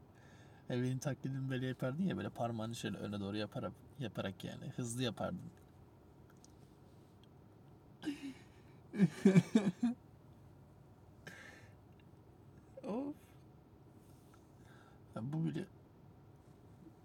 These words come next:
bu bile bu kadar güzel olabilir mi ya hayatta? Böyle birçok şeyden, birçok şeyden güzel olabilir mi Loçka? O parmağını böyle yavaş yaptın ya.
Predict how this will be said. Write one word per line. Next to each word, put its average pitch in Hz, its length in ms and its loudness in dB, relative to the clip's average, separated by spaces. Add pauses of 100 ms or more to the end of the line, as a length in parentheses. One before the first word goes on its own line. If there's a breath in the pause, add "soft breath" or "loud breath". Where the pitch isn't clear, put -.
(260)
bu 160 160 8
bile 165 160 10
bu 139 60 0
kadar 151 220 2
güzel 139 260 2
olabilir 139 380 4
mi 151 180 -2
ya 131 220 -2
hayatta? - 420 -4
Böyle 123 280 -4 (120)
birçok - 300 2
şeyden, 98 340 -2 (100)
birçok 165 360 -4
şeyden 90 380 -4
güzel 120 220 -2
olabilir 123 340 -2
mi 135 160 -2
Loçka? - 400 -6 (1900 loud breath)
O 131 40 -2
parmağını 147 520 2
böyle 147 180 2
yavaş 127 360 2
yaptın - 280 2
ya. 165 260 0